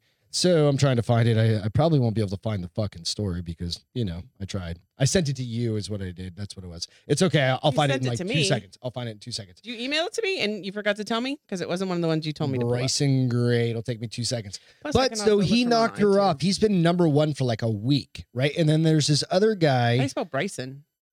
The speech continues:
Speaker 1: B R Y S O N Gray, right? So it's Let's Go Brandon,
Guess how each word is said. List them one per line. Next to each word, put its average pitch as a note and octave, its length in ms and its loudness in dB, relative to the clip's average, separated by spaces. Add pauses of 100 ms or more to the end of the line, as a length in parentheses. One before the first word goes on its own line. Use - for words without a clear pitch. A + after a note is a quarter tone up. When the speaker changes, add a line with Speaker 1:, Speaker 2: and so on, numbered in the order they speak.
(200)
Speaker 1:
B E3 320 0 (140)
R C#3 640 4
Y A#2 680 -4 (160)
S B2 240 -4 (100)
O B2 280 2
N A2 340 -6
Gray, F2+ 680 -10 (520)
right? C3+ 240 -2
So D3 180 2
it's C3+ 280 0
Let's E3+ 260 0
Go F3 220 2
Brandon, B2 840 0